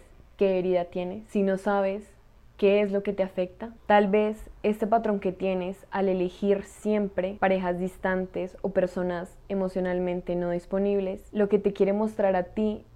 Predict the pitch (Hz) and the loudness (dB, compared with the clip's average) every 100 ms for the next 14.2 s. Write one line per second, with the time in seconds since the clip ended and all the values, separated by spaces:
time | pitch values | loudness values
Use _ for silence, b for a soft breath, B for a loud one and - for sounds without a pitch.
0 | - 196 196 233 233 226 220 - 254 247 | 0 0 0 -2 0 -2 -2 0 0 2
1 | 240 240 233 190 175 - - - 196 196 | 0 0 -2 -4 -6 -10 -20 -4 2 4
2 | 185 190 196 196 190 175 175 175 - - | 2 2 0 2 2 2 0 -4 -10 -6
3 | 185 185 185 190 196 - 185 185 185 180 | 0 2 2 0 -4 -4 -2 -2 -4 -6
4 | - 180 185 - - 202 208 208 220 208 | -2 -2 -2 -2 0 2 0 -4 -6 -4
5 | 196 196 190 190 196 233 226 170 208 - | -2 0 0 0 0 -2 -6 -10 -12 -20
6 | - - 202 196 190 190 185 190 185 170 | -14 -8 -2 -2 0 0 0 -2 -4 -8
7 | 202 - - - - - - 202 196 180 | -12 -18 -20 -20 -20 -2 4 8 8 4
8 | - - - - 202 196 202 190 196 196 | -4 -16 -20 -4 -2 2 4 4 2 0
9 | 202 202 196 185 185 - 190 190 202 196 | 2 0 -2 -4 -4 -4 -6 2 4 4
10 | - 190 - 214 214 - 208 196 - 196 | 2 0 -2 -4 -4 -2 -2 -2 -2 -4
11 | - b b b - - 185 180 175 180 | -4 b b b -8 0 2 2 -2 -4
12 | 180 175 170 180 180 175 - 202 202 196 | 0 0 0 -2 -4 -4 -2 0 0 -2
13 | - - 202 190 180 170 180 - 180 180 | -6 -6 -4 0 0 -2 -6 -4 -2 0
14 | 175 | -2